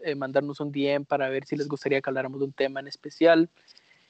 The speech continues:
Y también ahí en las historias destacadas de Instagram tenemos, ahí ponemos todas nuestras recomendaciones que damos yo y Carlos, y próximamente van a estar todos los datos curiosos que nos da José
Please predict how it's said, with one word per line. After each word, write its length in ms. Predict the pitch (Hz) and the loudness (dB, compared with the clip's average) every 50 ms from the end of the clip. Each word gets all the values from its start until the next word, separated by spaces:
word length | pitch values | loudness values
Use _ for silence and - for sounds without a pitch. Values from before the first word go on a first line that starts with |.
| _ - | _ 0
Y 260 | - 151 147 143 139 | 4 6 6 6 6
también 360 | - 143 135 139 151 175 196 | 4 4 4 4 4 4 6
ahí 140 | 196 196 220 | 4 4 4
en 80 | 226 | 2
las 160 | 226 226 - - | 0 -2 -4 -6
historias 380 | 156 - 160 165 175 180 185 175 | -2 2 2 2 4 2 0 -2
destacadas 540 | 175 - - 151 143 - 143 151 160 160 | -4 -6 -8 -6 -2 0 2 2 2 2
de 80 | 147 143 | 0 -4
Instagram 500 | 147 156 156 - - 180 170 175 175 175 | -4 -4 -4 -2 -2 -2 -2 -2 -6 -10
tenemos, 680 | - - 135 135 139 135 139 139 143 143 143 - - - | -10 -12 -12 -12 -14 -16 -14 -14 -14 -14 -16 -12 -6 -2
ahí 160 | 143 139 139 | 0 0 0
ponemos 520 | - - 151 151 147 151 151 147 - - - | 0 -2 -2 -2 -4 -8 -8 -12 -16 -2 4
todas 580 | - 165 170 175 175 175 175 175 175 165 - 160 | 6 8 8 8 8 8 6 6 4 0 -6 -14
nuestras 480 | 151 151 147 147 147 - - 147 143 | -10 -8 -8 -8 -8 -10 -12 -12 -10
recomendaciones 720 | - 143 - 139 143 139 139 135 - 151 151 170 190 180 - | -12 -12 -14 -14 -14 -12 -12 -6 -4 -4 -2 -2 -4 -8 -10
que 100 | - 156 | -12 -14
damos 280 | 151 139 139 139 139 | -14 -14 -18 -16 -10
yo 80 | 143 139 | -8 -8
y 80 | 135 | -6
Carlos, 420 | - - 165 180 196 214 214 - - - | 0 2 2 2 2 0 -4 -6 -8 -16
y 100 | 180 175 | -16 -8
próximamente 760 | - - 220 220 - - 226 170 147 143 160 180 185 - 160 | -4 -2 -2 -2 -2 -2 -4 -4 -2 -4 -6 -6 -4 -2 -2
van 140 | 151 156 151 | -2 -4 -6
a 20 | |
estar 220 | 147 - - 147 | -10 -10 -10 -10
todos 240 | 151 - 151 151 165 | -6 -2 0 0 0
los 120 | 165 151 139 | 0 -2 -4
datos 300 | 143 139 - 156 147 - | -4 -6 -6 -8 -18 -16
curiosos 480 | - 151 147 147 147 - - 156 151 | -16 -10 -8 -8 -8 -8 -10 -18 -14
que 140 | - - 139 | -12 -12 -12
nos 160 | 135 135 131 | -12 -10 -6
da 100 | 139 135 - | -6 -6 -4
José 320 | - 180 180 175 202 220 | -2 -4 -4 -4 -6 -12